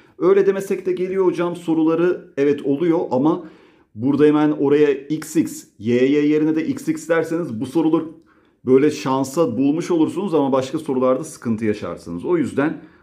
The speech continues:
burayı da bilmiyoruz şimdi. Bakalım. Şimdi iki x, daha doğrusu x artı y yüz elli beş derece şuradaki açıdan dolayı. O zaman iki x artı iki y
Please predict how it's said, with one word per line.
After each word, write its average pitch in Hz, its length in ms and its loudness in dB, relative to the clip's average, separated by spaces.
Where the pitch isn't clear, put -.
burayı 139 320 2
da 139 120 0
bilmiyoruz 101 560 0
şimdi. 90 280 -6
Bakalım. 87 320 -6
Şimdi 170 600 -2
iki 185 380 -2
x, - 380 -6
daha 117 160 2
doğrusu 123 400 -2
x - 340 -6
artı 135 420 0
y 113 460 0
yüz 98 300 -8
elli 127 280 2
beş 156 280 0
derece 120 560 -2
şuradaki 139 840 -6
açıdan 104 480 -4
dolayı. 80 300 -8
O 101 80 -8
zaman 127 460 0
iki - 280 -4
x 143 220 -6
artı 135 340 -2
iki 127 340 -8
y 107 440 0